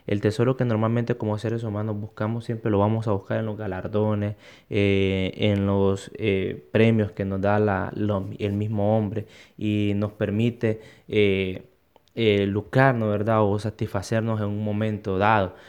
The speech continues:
Pero es, pero es necesario que nosotros podamos entender que no solamente se basan en, en los, eh,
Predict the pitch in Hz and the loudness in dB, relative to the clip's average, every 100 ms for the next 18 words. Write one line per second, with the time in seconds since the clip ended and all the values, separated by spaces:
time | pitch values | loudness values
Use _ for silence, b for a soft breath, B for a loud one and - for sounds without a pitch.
0 | B _ 110 107 117 113 - 113 104 107 | B _ 2 2 0 -6 -8 -4 0 0
1 | 110 131 135 117 113 120 120 104 107 110 | 0 0 -2 0 0 -2 -4 -6 -4 -6
2 | - 110 110 113 113 101 98 117 B B | -4 -2 0 -2 -2 -2 -2 -2 B B
3 | B - 113 113 139 135 131 131 135 104 | B -2 0 2 2 2 2 0 0 0
4 | 104 127 135 135 127 B B - 110 104 | 2 0 -2 -6 -6 B B -4 0 2
5 | 101 101 98 - _ _ 113 104 104 104 | 0 -2 -4 -10 _ _ -4 -2 0 0
6 | 101 98 - b b b b b _ 117 | 0 -4 -10 b b b b b _ 2
7 | 120 113 110 107 - | 4 4 4 4 0